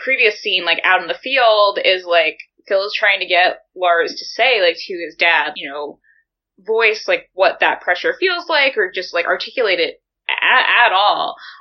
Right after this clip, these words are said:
And it's interesting 'cause, like, his dad, you know, says that he's,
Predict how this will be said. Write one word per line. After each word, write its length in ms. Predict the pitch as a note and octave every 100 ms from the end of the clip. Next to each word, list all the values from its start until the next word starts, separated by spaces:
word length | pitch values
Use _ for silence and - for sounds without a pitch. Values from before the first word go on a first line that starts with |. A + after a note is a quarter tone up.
| _
And 100 | A#3+ C4
it's 100 | C#4
interesting 260 | F4+ G4
'cause, 100 | E4 A#3+
like, 100 | A3
his 200 | A#3 -
dad, 280 | F#3 F3 D#3+
you 100 | G3+
know, 100 | E3
says 340 | D#3+ F3+ E3+ F3
that 100 | E3
he's, 540 | - E3 D#3+ E3 -